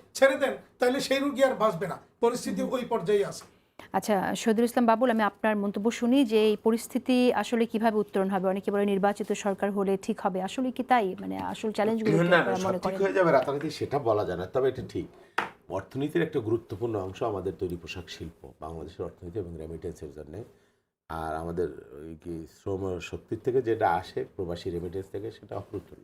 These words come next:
Speaker 3: হ্যাঁ, আমাদের এটা একটা গুরুত্বপূর্ণ উৎস। একসময় পাট ছিল, চা ছিল, চামড়া ছিল, এখন জিরো। সেই জায়গাটা
Speaker 2: হুম।
Speaker 3: পাট থেকে কিছু হয়, ম্যাক্সিমাম এখন আশি ভাগই আসে আপনার তৈরি পোশাক শিল্প থেকে।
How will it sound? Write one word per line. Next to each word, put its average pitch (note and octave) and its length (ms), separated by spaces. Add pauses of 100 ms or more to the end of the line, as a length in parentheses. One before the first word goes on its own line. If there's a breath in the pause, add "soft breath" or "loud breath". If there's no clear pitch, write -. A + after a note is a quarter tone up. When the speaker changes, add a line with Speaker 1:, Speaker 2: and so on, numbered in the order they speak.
(120)
Speaker 3:
হ্যাঁ, A2 540
আমাদের F#2 240
এটা F#2 160
একটা G2 180
গুরুত্বপূর্ণ G#2 540
উৎস। E2+ 320
একসময় G#2+ 400
পাট A#2 160 (160)
ছিল, C#2+ 160 (560 soft breath)
চা A2+ 260
ছিল, D#2 180 (260)
চামড়া A2 240
ছিল, D#2+ 340 (100)
এখন F#2 340 (160)
জিরো। F#2+ 240 (560)
সেই F#2 120
জায়গাটা E2+ 300
Speaker 2:
হুম। F#2+ 80
Speaker 3:
পাট G#2 200
থেকে A2 200
কিছু A2+ 320
হয়, C#2+ 220 (460 soft breath)
ম্যাক্সিমাম A#2+ 400
এখন A2+ 380
আশি - 240
ভাগই B2+ 240
আসে G#2 260
আপনার A#2 280 (100)
তৈরি F#2 160
পোশাক - 260 (100)
শিল্প E2+ 240
থেকে। - 280